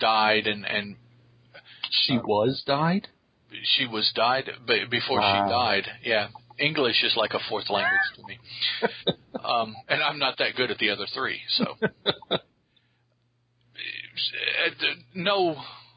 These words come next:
Speaker 1: I guess time frame isn't important, but just at some point in her life she gave birth.
Speaker 2: Yeah.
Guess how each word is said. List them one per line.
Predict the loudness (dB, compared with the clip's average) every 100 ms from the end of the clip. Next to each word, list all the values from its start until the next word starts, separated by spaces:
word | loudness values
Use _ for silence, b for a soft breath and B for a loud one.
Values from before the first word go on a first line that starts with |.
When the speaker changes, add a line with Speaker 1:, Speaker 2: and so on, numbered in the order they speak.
| -2
Speaker 1:
I | 2
guess | 4 2 2 2
time | 2 2 2
frame | 2 4
isn't | 0 0
important, | -4 -4 -6 -8 -8
but | -2 0
just | 2 0 -2 _ _ _
at | -2 0
some | 0 0
point | -2 -4 -2
in |
her | -2 2
life | 2 2 0
she | 0
gave | 2 2 -2
birth. | -6 -6 -6 -12 B B B
Speaker 2:
Yeah. | 0